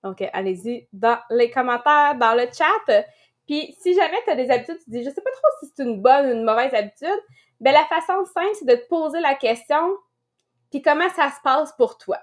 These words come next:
Parce qu'une bonne habitude, ça va jamais te remplir de remords, de colère ou de dépression. Donc, tu vas toujours te sentir qu'il y a des portes ouvertes. Donc là, exemple, si tu fumes un paquet de cigarettes par jour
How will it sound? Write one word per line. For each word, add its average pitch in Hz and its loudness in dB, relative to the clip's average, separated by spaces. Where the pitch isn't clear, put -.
Parce 208 -14
qu'une 247 0
bonne 330 2
habitude, 302 -2
ça 226 4
va 240 6
jamais 269 2
te 311 -8
remplir 240 0
de 220 2
remords, 254 2
de 220 -2
colère 220 -2
ou 233 -6
de 208 2
dépression. 208 -4
Donc, 233 6
tu 240 0
vas 233 0
toujours 294 -4
te 254 2
sentir 247 -6
qu'il 247 -2
y 220 -4
a - -6
des 214 -16
portes 262 -2
ouvertes. 202 -6
Donc 190 -4
là, 277 2
exemple, 254 2
si 311 -6
tu - -14
fumes 285 -2
un 247 4
paquet 214 0
de - -6
cigarettes 202 0
par 190 -6
jour 277 6